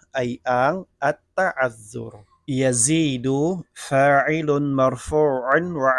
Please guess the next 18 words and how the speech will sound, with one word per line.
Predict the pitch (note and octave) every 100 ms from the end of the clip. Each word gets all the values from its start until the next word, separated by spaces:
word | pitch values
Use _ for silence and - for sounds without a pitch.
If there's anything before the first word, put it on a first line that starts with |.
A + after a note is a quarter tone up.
| C3+
alamatu | C#3 D#3 F3+ F3+ D3 - B2+
raf'ihi | B2+ A#2+ - D#3 F3 C#3+
ad-dhammatu | C3 A#2 A#2 B2+ B2+ C3 D#3 D#3+ C#3+
adh-dhahiratu | A2 A2 B2 B2+ B2 B2 D3 D#3+ D3+ - D3+ D3 C#3+
'ala | D#3 F3 C#3+ C3 B2+ B2 B2 B2
akhirih | - D3 D3+ D#3 D3 D3+ D3+ D#3 _ _ _ -
wa | D#3+
lam | E3+ D3 C3+ B2+
yunawwan | B2 B2 C#3 D#3+ E3 D#3+ D#3+ E3+ _ _ -
li'annahu | C3 - C3+ C3+ C3+ D3+ D3+ D3+ D3 D3+
mamnu'un | C#3+ C#3+ C#3 C#3 D#3 E3 C3 C3 D3 G#3 F#3
min | C#3 B2+
as-sarf. | B2 - - C#3 C3 - - -
Si | - - C#3 B2+
Yazid, | B2 A#2 B2+ C3+ F3+ C#3 -
siya | - - E3+ E3+
ang | D#3 C#3 C3+
fa'il, | - D3+ D#3 C#3+ B2+ E3 G3